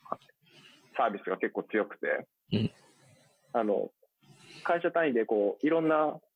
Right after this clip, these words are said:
Speaker 1: あ、たくさん配送すればディスカウントしてくれたりとか、
Speaker 2: はいはい。
Speaker 1: 価格調整というか、結構柔軟で、あと価格も結構安くなりましたね。
Speaker 2: お、そこら辺はやっぱり、まあ、イーシーやってると気になりますからね、配送料。
Speaker 1: いやー、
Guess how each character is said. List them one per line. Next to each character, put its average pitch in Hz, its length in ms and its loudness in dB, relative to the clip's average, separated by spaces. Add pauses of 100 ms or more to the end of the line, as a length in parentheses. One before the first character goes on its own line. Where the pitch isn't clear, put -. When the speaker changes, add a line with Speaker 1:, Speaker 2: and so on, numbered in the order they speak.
(160)
Speaker 1:
あ、 113 120 2
た 160 120 -6
く - 100 -10
さ 180 140 2
ん 175 100 2
配 170 240 0
送 165 180 2
す 170 60 0
れ 156 120 2
ば 101 240 2
デ 107 120 -4
ィ 104 40 -2
ス - 60 -10
カ 113 120 0
ウ 107 40 -4
ン 107 40 -10
ト - 80 -6
し - 80 -16
て - 80 -4
く - 80 -2
れ 104 100 2
た 104 80 0
り 95 80 -4
と 92 80 -6
か、 - 260 -2 (280)
Speaker 2:
は 127 160 2
い 73 40 0
は 98 120 2
い。 - 100 -6 (440)
Speaker 1:
価 - 100 -6
格 147 240 -4
調 123 240 0
整 - 120 -4
と - 120 -6
い 107 60 -2
う - 40 -4
か、 - 200 -4
結 113 240 -2
構 95 120 0
柔 107 160 2
軟 101 240 2
で、 98 100 2 (360)
あ 165 80 0
と 156 100 -2
価 156 140 -2
格 175 200 0
も 170 120 2
結 - 180 -4
構 104 140 2
安 107 180 0
く 117 80 -2
な 110 80 2
り 110 60 0
ま 110 100 2
し - 60 -10
た - 80 -8
ね。 - 180 -12 (440)
Speaker 2:
お、 117 140 0 (500)
そ - 120 0
こ 120 80 4
ら 135 60 2
辺 139 140 4
は 131 60 4
や 127 60 2
っ - 40 -14
ぱ 123 100 2
り、 95 260 0 (280)
ま 110 160 2
あ、 - 140 -6
イ 123 120 2
ー - 20 0
シ - 160 4
ー - 20 4
や 101 60 2
っ - 40 -4
て 87 100 0
る 80 80 0
と - 280 0 (280)
気 - 120 0
に 113 60 4
な 113 80 4
り 113 60 4
ま 110 100 4
す - 60 -10
か 87 80 2
ら 71 80 2
ね、 76 180 0
配 90 240 0
送 85 280 0
料。 - 240 0
Speaker 1:
い 143 40 2
や 127 280 2
ー、 - 20 -8